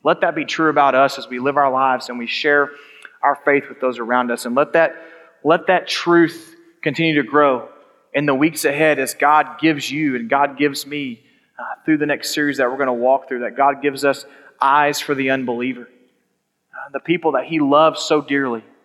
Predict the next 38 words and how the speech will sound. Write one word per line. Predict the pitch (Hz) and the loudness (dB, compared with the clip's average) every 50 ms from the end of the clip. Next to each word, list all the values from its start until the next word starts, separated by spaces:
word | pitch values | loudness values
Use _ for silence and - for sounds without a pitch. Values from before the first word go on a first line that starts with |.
| _ _ _ _ _ _ _ _ _ _ _ _ _ _ _ _ _ _ _ _ _ _ _ _ | _ _ _ _ _ _ _ _ _ _ _ _ _ _ _ _ _ _ _ _ _ _ _ _
uh, | 131 - | -16 -14
the | 139 - | -12 -6
people | 156 165 156 156 | -6 -4 0 2
that | 156 151 | 2 2
are | 143 131 | 2 0
searching | - - - 165 170 180 180 185 165 147 | -2 -2 2 2 2 2 0 -4 -8 -4
for | - 160 | -4 -4
truth | 147 - - 160 156 147 135 127 | -4 -2 -2 0 0 0 0 -4
and | 127 123 | -6 -8
searching | 120 - - 156 160 156 - 160 | -4 0 0 0 0 0 -6 -10
for | 147 - 143 135 | -8 -4 -2 -2
answers | 135 139 143 139 - 131 123 | 0 -2 -4 -6 -10 -14 -16
and | 127 123 | -16 -16
s-, | - - - - | -16 -18 -18 -14
searching | - - - 165 170 165 175 160 143 | -6 -2 0 0 0 0 -4 -8 -6
for | - - 143 | -2 -2 -2
a | 135 | -2
connection. | 135 - 131 135 135 - - - 117 110 - _ _ _ _ _ _ _ _ - | -2 -4 -2 -2 -2 -4 -6 -10 -12 -16 -20 _ _ _ _ _ _ _ _ -4
We | 135 165 | -2 0
know | 165 151 151 165 | 2 4 4 4
the | 160 151 147 | 4 2 -2
truth | - - - 139 123 117 - - - _ _ _ _ _ - | -4 -4 -4 -4 -4 -6 -8 -14 -20 _ _ _ _ _ -4
as | 139 139 - | -4 -4 -4
believers, | - 127 123 127 127 127 120 120 117 - - - - - _ _ _ _ _ _ _ _ _ _ _ _ _ _ | -6 -6 -4 -4 -4 -6 -8 -10 -12 -12 -12 -12 -12 -16 _ _ _ _ _ _ _ _ _ _ _ _ _ _
and | - 139 | -8 -6
we | 151 | -2
know | 151 160 160 | 0 2 2
that | 156 156 | 2 0
the | 151 | -2
truth | 135 - - 160 160 156 156 | -6 -2 0 0 0 0 0
can | - 131 | -6 -8
set | 120 - 147 135 - | -2 0 -2 -2 -2
them | 135 131 117 | -6 -12 -6
free. | - 143 143 143 139 | -2 0 0 2 0
And | 131 120 | -2 -2
so | - 147 | 0 2
I | 135 139 | 2 2
pray | - - - - 170 175 165 147 131 | 2 0 0 2 4 4 4 4 0